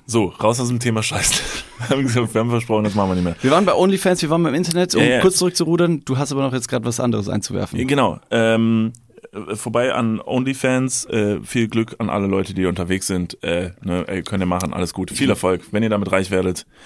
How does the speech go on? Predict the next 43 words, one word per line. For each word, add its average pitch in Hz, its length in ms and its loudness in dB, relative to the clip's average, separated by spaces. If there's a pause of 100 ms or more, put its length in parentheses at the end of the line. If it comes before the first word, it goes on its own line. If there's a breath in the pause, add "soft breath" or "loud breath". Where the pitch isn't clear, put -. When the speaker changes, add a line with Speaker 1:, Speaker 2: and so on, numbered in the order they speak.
(400 loud breath)
Speaker 1:
Ähm, 98 320 2
mein 101 200 2
Abo 85 220 0
habt - 160 -8
ihr. 87 140 -4 (160)
Speaker 2:
Ich - 40 -20
muss 110 120 2
noch 110 80 2
ganz 110 220 2
kurz - 300 -2
zu - 160 -4
Adriana 101 440 0
Lima 104 320 0
was 95 140 0
sagen, 95 180 0
weil 95 80 0
ich's 95 80 -4
angesprochen 110 340 0
Speaker 1:
Ja. 160 140 2
Speaker 2:
hab 95 120 -2
und 98 140 0
nicht 101 140 -2
beendet 110 280 -2
hab. 90 120 -2
Speaker 1:
Ist 143 80 0
sie 180 80 2
auch 185 80 2
bei - 80 2
OnlyFans? 92 500 0
Speaker 2:
Äh, 120 220 4
das 117 180 0
weiß 139 200 4
ich 117 40 2
nicht. 101 140 0
Ich 117 140 -2
ho-, 123 160 -2
würd's 147 200 0
ihr, 131 140 2 (160)
äh, 117 140 4
gönnen, 156 420 2
weil 135 200 2
sie 117 140 0
hat, 123 240 -2